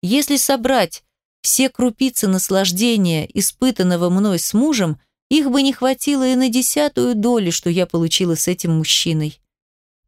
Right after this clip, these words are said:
«Вот и хорошо», раздался его голос у меня за спиной. В отражении я видела его размытый силуэт.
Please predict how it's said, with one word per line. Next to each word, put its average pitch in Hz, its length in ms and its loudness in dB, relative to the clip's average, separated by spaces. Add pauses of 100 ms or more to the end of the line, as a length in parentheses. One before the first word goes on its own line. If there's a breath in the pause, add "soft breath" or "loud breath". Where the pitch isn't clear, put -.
«Вот 208 280 -2
и - 20 -2
хорошо», 151 600 -4 (460)
раздался 175 560 0
его 170 200 0
голос 214 400 0
у 196 60 2
меня 180 280 2
за 170 120 -2
спиной. 156 600 -2 (760)
В 175 100 0
отражении 254 680 2
я 240 160 2
видела 233 340 0
его 226 240 0
размытый 208 480 0
силуэт. 196 600 -2